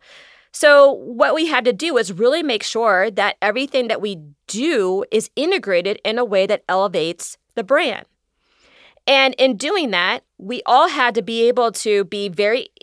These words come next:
understanding and, and, and, and really in tune with what everybody had to deliver as an individual in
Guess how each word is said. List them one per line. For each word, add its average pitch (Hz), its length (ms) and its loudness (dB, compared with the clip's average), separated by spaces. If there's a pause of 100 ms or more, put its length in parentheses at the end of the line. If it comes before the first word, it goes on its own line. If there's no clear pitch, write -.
(420)
understanding 226 840 -2
and, 208 160 -2
and, 202 260 -4
and, 208 380 -2
and 202 320 -4
really 240 240 2
in 208 200 -6
tune 208 380 -6
with 214 200 -2
what 208 240 -2
everybody 208 520 0
had 190 320 -2
to 190 220 -6
deliver 190 680 0 (420)
as 220 340 2
an 226 240 0
individual 202 880 0
in 220 160 -2